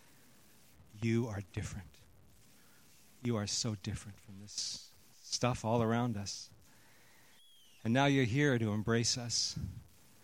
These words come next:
You set up a way for us to, to open our hearts to you, to be washed,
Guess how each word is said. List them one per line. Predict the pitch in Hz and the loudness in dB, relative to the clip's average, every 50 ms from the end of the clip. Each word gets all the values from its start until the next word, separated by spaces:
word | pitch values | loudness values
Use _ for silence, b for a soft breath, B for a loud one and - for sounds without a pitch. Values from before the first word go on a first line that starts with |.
| B B B B B B B B B B B B - - - - 107 | B B B B B B B B B B B B -20 -20 -16 -8 -4
You | 101 | -2
set | - - - 135 131 | 0 2 2 4 2
up | 131 - 127 | 2 0 2
a | 123 | 0
way | 120 120 127 117 113 104 82 71 - - 80 - | 2 2 2 0 0 -2 -6 -8 -12 -16 -20 -18
for | - 95 104 | -10 -8 -6
us | 107 104 - - | -2 -2 -2 -2
to, | - 101 85 87 - - - - B B B B B B B B B B B B B B B B B B - - | -2 -6 -8 -8 -14 -20 -20 -20 B B B B B B B B B B B B B B B B B B -20 -10
to | - 139 - | -10 -6 0
open | 127 135 - 120 117 | 0 0 2 2 -2
our | 113 110 | 0 -2
hearts | 107 - 123 120 123 - - - | -2 -2 -2 -4 -2 -2 -4 -4
to | - 117 | -2 -2
you, | 113 117 113 113 | -2 -2 -2 -4
to | 107 101 | -6 -10
be | - 90 - - - - - | -12 -14 -16 -18 -20 -8 -4
washed, | 120 131 131 127 127 117 - - - - - | -2 -2 -2 -2 -4 -4 -4 -4 -4 -6 -8